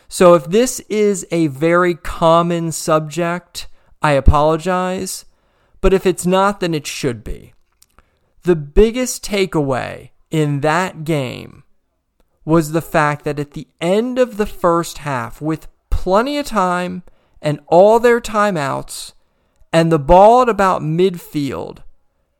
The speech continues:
Kyle Shanahan looked over at Brock Purdy and said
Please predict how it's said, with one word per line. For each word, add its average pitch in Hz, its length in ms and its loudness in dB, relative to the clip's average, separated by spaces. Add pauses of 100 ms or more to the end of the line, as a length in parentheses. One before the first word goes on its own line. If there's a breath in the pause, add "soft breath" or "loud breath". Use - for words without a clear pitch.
(280)
Kyle 185 280 4
Shanahan 226 840 -4
looked 170 280 -2
over 190 360 4
at 151 120 -6
Brock 180 360 2
Purdy 202 500 4 (260)
and 151 160 -4
said 143 480 -2